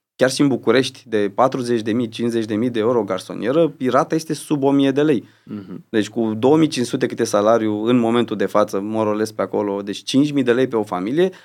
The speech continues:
Speaker 1: măi, poți să plătești o mie de lei, că dacă nu plătești mie de lei, oricum stai într-o chirie care tot o mie de lei este.
Speaker 2: Mhm.
Speaker 1: Sau pe
Speaker 2: Mhm.
Speaker 1: acolo. Și atunci, uh,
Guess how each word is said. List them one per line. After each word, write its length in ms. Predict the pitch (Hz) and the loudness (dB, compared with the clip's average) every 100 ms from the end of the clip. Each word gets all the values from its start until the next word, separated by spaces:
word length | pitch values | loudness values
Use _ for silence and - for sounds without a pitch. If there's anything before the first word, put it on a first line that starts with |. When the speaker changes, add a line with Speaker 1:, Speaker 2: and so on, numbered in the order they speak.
| _ | _
Speaker 1:
măi, 140 | - - | -8 -8
poți 500 | - 139 190 - - | 0 0 0 -4 -2
să 180 | 190 196 _ - | -2 -2 _ -4
plătești 360 | - 180 185 | -2 -2 -2
o 40 | 180 | 0
mie 160 | 185 | 0
de 120 | 175 | 2
lei, 140 | 202 180 | 2 0
că 160 | 143 | 0
dacă 300 | 120 127 131 | 0 0 0
nu 80 | 139 | 0
plătești 280 | 139 135 131 | 0 0 0
mie 140 | 139 | 2
de 80 | 135 | 2
lei, 120 | 147 | 2
oricum 180 | 160 160 | 0 0
stai 200 | 160 131 | 0 0
într-o 180 | 120 120 | 0 -4
chirie 240 | - 131 | -4 -4
care 200 | 143 143 | 2 2
tot 280 | 143 - 214 | 0 0 2
o 60 | 196 | 2
mie 160 | 165 | 2
de 100 | 123 | 4
lei 140 | 113 107 | 4 2
este. 260 | 95 92 98 | 0 -8 -12
Speaker 2:
Mhm. 100 | - _ _ | -20 _ _
Speaker 1:
Sau 180 | 131 127 | 0 2
pe 80 | |
Speaker 2:
Mhm. 80 | 135 | 2
Speaker 1:
acolo. 260 | 135 123 104 | 4 2 2
Și 120 | 107 | -2
atunci, 520 | 110 156 160 - - - | -2 0 0 -2 -12 -4
uh, 160 | 139 | -2